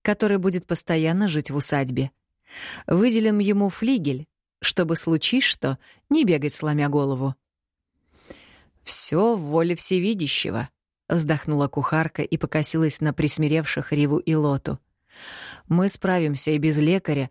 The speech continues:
а вот вам без него не обойтись. Да его светлость со всех головы снимет, если что-то случится с вами или наследником. Передайте с Умаром просьбу, чтобы милорд прислал для вас целителя".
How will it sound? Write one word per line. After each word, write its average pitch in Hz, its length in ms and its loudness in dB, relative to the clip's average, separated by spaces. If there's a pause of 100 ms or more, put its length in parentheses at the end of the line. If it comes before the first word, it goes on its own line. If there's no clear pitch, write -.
(340)
а 165 120 2
вот 185 200 0
вам 165 300 2
без 180 180 0
него 147 340 0
не 143 180 0
обойтись. 151 680 0 (600)
Да 170 120 2
его 170 240 4
светлость 160 640 -2 (180)
со 180 240 0
всех 185 380 0
головы 180 420 2
снимет, 175 440 0
если 175 340 2
что-то 170 300 -2
случится 170 580 0
с - 100 -2
вами 165 300 2
или 151 180 2
наследником. 165 800 0 (500)
Передайте 202 600 2
с - 100 -2
Умаром 170 380 2
просьбу, 185 460 0 (260)
чтобы 190 340 0
милорд 185 500 0
прислал 170 460 0
для 160 200 0
вас 139 220 -2
целителя". 160 720 2